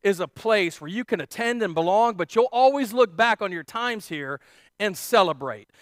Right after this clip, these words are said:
And I hope that one day when you step into eternity or, or you, you leave here, people relocate and move, so you move and you go to a,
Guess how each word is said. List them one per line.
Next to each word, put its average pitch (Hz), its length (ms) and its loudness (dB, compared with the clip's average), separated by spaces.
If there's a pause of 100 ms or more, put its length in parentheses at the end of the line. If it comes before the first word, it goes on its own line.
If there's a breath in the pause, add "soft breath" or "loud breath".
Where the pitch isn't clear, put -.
(120)
And 156 140 -2
I 262 140 6
hope 277 280 10
that 170 160 0
one 254 240 4
day 202 260 6
when 151 200 -6
you 240 120 -4
step 254 360 -2
into 240 200 -4
eternity 202 540 -2
or, 190 240 -2
or 196 180 0
you, 190 280 -6
you 180 160 -10
leave 214 320 -4
here, 240 260 -6
people 214 320 -10
relocate 202 580 -4
and 180 100 -16
move, 185 380 -4
so 180 120 -10
you 156 120 -14
move 214 300 -2
and 190 100 -12
you 180 60 -8
go 208 140 -2
to 208 180 -10
a, 180 60 -10